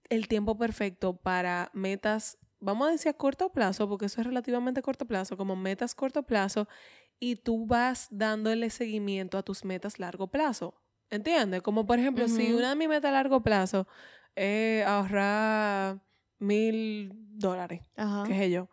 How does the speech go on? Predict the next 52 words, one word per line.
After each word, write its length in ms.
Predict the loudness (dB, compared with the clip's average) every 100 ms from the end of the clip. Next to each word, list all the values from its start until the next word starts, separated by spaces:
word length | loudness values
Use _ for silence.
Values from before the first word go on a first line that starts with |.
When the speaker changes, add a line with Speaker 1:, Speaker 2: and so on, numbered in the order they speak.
| _
Speaker 1:
yo 280 | 0 4 6
voy 240 | 6 6 4
haciendo 340 | 2 2 2
como 200 | 2 0
un 160 | -2 -4
chequeo, 440 | -6 -4 -4 -2
como 180 | -4 -2
un 80 | -2
check-in, 480 | -2 -4 -6 -10 -6
como 220 | -2 -2
Speaker 2:
Ujú. 80 | 0
Speaker 1:
cada 340 | -2 0 0
tres 260 | 0 -2 -2
o 40 |
cuatro 280 | -2 -2 -2
meses, 260 | -4 -6 -6
ok, 160 | -4 -6 -4
¿cómo 240 | 0 2
voy? 240 | 4 2 -2
Tengo 400 | -2 2 6 6
Speaker 2:
Ajá. 100 | 4
Speaker 1:
que 80 | 4
agregar 320 | 4 0 0
más, 480 | 2 2 2 0 -2
tengo 400 | -4 -4 -6 -6
que, 480 | -6 -4 -6 -8 -10 -20 -20 -20 -4
¿qué 160 | 2 4
estrategias 680 | 4 4 4 2 2 2
voy 180 | 2 4
a 80 | 4
hacer 300 | 2 2 2
para 220 | 2 2
lograr 300 | 2 0 -2
esta 220 | -4 -4
meta? 380 | -2 -2 -2 0
Y 60 | 2
yo 100 | 0
creo 160 | 0 -4
que 80 |
así, 360 | -6 -6 -8 -8 _ _ -8
ese 280 | -6 -2 -4
es 200 | -6 -10 -8
el 200 | -8 -6
secreto 540 | -8 -6 -6 -4 -6
a 80 | -6
que 220 | -6 -8
se 180 | -8 -8
te 120 | -8
cumplen 340 | -6 -4 -4 -4
todas 160 | -6
tus 100 | -4
cosas. 260 | -4 -4